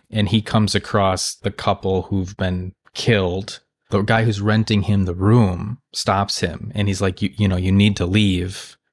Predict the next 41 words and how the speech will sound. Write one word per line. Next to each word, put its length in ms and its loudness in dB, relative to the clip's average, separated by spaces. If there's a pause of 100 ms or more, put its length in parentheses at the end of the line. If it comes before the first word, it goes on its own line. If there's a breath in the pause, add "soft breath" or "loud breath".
you 160 0
need 240 4
to 100 -6
leave," 540 2
kind 200 0
of 80 -4
thing. 440 -2 (380 soft breath)
And 100 0
he's 100 0
kind 180 0
of 80 -2
repeating 540 0
this 420 -2
and, 640 -4
um, 420 -2
you 80 -2
know, 80 0
"You 160 2
should 160 2
leave 220 2
now." 320 4
I 80 0
think 300 2
these 180 2
are 80 2
direct 420 -2
references. 640 -2
He's 240 -4
saying 400 4
it 100 4
in 140 2
that 160 2
moment. 320 4
He's 140 -2
saying, 260 2
"You 60 0
need 180 2
to 80 -4
leave 360 0
the 80 -2
village." 760 -2